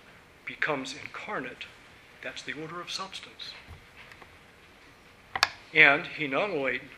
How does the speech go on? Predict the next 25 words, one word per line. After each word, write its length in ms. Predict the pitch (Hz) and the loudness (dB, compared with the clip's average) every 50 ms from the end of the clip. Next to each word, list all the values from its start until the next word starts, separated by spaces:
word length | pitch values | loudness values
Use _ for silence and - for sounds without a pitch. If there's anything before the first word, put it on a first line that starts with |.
| - - - - - - - | -20 -20 -20 -20 -20 -20 -18
becomes 400 | - - - - 127 113 - - | -14 -12 -12 -12 -12 -12 -14 -14
incarnate 460 | - - - - 175 214 180 117 110 - - - - | -12 -12 -10 -10 -8 -8 -8 -10 -12 -14 -16 -18 -12
and 80 | - | -12
takes 260 | - 123 120 - - 123 | -10 -10 -8 -8 -8 -8
on 60 | 117 113 113 - | -10 -12 -10 -10
human 240 | 131 127 117 113 | -10 -10 -8 -4
nature, 320 | 120 151 180 - - - 104 - - - - - - - - - - - - - - - - - - - - - - - - - - - | -2 0 0 0 0 -2 -4 -8 -16 -20 -20 -18 -16 -16 -14 -16 -16 -20 -20 -20 -20 -20 -20 -20 -20 -20 -20 -20 -20 -20 -20 -20 -12 -10
there's 160 | 139 127 - | -8 -8 -8
the 60 | - | -10
process 540 | - - 131 127 - - - 120 110 - - | -8 -4 -4 -4 -4 -4 -6 -6 -8 -8 -10
of 120 | - - - | -12 -10 -8
concorporatio. 1000 | - 127 120 117 - 135 131 123 - 123 117 131 170 185 - - - 107 107 107 117 127 - - - - - - - - - - - - - - - - - - - - - - - - - - - - - - - - | -8 -8 -8 -8 -6 -6 -6 -6 -6 -6 -6 -6 -6 -6 -8 -8 -8 -8 -10 -12 -14 -16 -18 -20 -20 -20 -20 -20 -20 -20 -20 -20 -20 -20 -20 -20 -20 -20 -20 -20 -20 -20 -20 -20 -20 -20 -20 -20 -20 -20 -20 -20 -16 -12
The 60 | - - | -10 -8
first 340 | - - 196 180 - - | -4 -2 0 0 0 0
is 100 | 160 143 | -2 -4
filiation 680 | - - - 170 156 156 156 156 151 147 143 - - - - - - - - - - - - - - - - - - - - - | -6 -2 0 2 4 4 4 6 4 6 4 2 2 0 -4 -12 -18 -20 -20 -20 -20 -20 -20 -20 -20 -20 -18 -18 -18 -18 -16 -18
in 160 | 135 117 - | -18 -16 -16
the 80 | 123 131 | -12 -10
order 160 | 139 143 143 | -8 -8 -8
of 80 | 135 - | -8 -10
substance. 600 | - 139 147 143 139 139 139 135 - - - - - - - - - - - - - - - | -10 -10 -10 -10 -12 -12 -12 -12 -12 -12 -12 -12 -14 -18 -20 -20 -20 -20 -20 -20 -20 -6 -4
The 60 | - | -2
second 360 | - - 196 196 - 180 160 165 | 6 8 8 8 8 6 2 2
is 260 | 151 139 - - - - | 0 0 0 -2 6 10
affiliation. 840 | 170 208 214 - - 190 156 147 156 143 135 120 123 - - - | 10 12 12 10 8 8 8 8 8 6 6 6 6 6 6 6